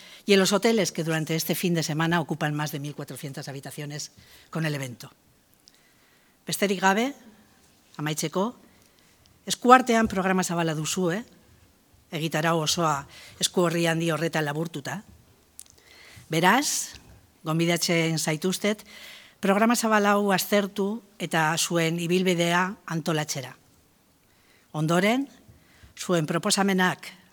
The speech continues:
argitaratu eta publikoarekin banatu mesedez. Batzuetan, ez da erreza aldi berean, ordu berean, eta Euskalduna jauregiko areto desberdinetan, gertatzen dire-, diren bi,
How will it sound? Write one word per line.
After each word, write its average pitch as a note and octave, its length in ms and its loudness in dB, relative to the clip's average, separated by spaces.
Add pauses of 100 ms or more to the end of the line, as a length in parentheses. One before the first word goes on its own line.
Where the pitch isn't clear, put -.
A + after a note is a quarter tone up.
argitaratu E3 560 -2 (680)
eta D#3 340 0 (240)
publikoarekin D#3 960 -2 (760)
banatu C#3+ 360 -4
mesedez. B2+ 520 -14 (1400)
Batzuetan, B3+ 680 4 (100)
ez F3 80 -4
da E3+ 160 2
erreza E3+ 320 -2
aldi E3+ 160 0
berean, D#3+ 460 0 (260)
ordu D3+ 160 -4
berean, D#3+ 460 0 (180)
eta D3 380 -6
Euskalduna F#3 580 0
jauregiko D#3+ 560 -4
areto D#3 320 -4
desberdinetan, D#3+ 800 -4 (640)
gertatzen G#3+ 460 2
dire-, G3 500 4 (560)
diren E3+ 400 0
bi, F3 380 0